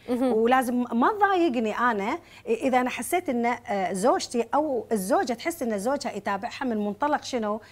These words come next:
Speaker 1: مم.
Speaker 2: من منطلق الثقة، من منطلق الزهو والفخر إن هي قاعدة، آه، تسوي يعني هذه المشاريع أو هذه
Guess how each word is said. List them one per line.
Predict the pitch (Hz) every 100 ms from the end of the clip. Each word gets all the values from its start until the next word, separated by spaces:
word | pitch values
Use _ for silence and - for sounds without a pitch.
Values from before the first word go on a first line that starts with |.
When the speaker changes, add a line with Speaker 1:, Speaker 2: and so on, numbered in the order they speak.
| -
Speaker 1:
مم. | 202
Speaker 2:
من | 247 269
منطلق | 277 269 359 349 -
الثقة، | 240 233 220 202 - 254 247 233
من | 220 196
منطلق | 196 - 233 214 -
الزهو | 202 190 175 180 160 240 262
والفخر | 240 190 175 269 254 226
إن | 196
هي | 220 214
قاعدة، | 202 214 214 226 226 - - -
آه، | 196 214
تسوي | - 277 285 247 269 277
يعني | 190 202
هذه | 196 311 240
المشاريع | 214 214 214 202 214 220
أو | 202
هذه | 185 233 220